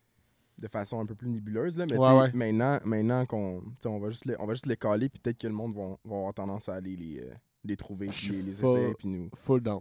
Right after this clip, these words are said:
Speaker 1: nous revenir avec ça, parce que, tu sais, comme, vous pouvez toujours, euh, tu sais, sur notre page Instagram ou peu importe, qui est là, ben, en bas, Softcast, en passant.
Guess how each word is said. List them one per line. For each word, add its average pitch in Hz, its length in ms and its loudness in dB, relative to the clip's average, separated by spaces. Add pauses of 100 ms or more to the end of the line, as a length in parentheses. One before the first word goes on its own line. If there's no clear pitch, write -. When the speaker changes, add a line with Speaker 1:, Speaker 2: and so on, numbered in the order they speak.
(120)
Speaker 1:
nous 110 140 0
revenir 107 380 0
avec 101 140 -2
ça, 123 180 -8
parce 113 160 -8
que, 98 80 -4
tu 90 100 -8
sais, 123 80 -2
comme, 95 480 -2 (720)
vous - 140 -20
pouvez 113 160 -2
toujours, 123 460 -2
euh, 85 280 -4 (680)
tu - 100 -8
sais, 110 40 -4
sur 110 140 -4
notre 98 160 -2
page 107 180 0
Instagram 95 580 -4
ou 98 40 -2
peu 101 120 -8
importe, 98 300 -6
qui 98 160 -4
est 92 40 -2
là, 101 260 2
ben, 90 120 -2
en 90 80 0
bas, 95 120 -2
Softcast, 107 460 -6
en 98 60 -6
passant. 95 300 -6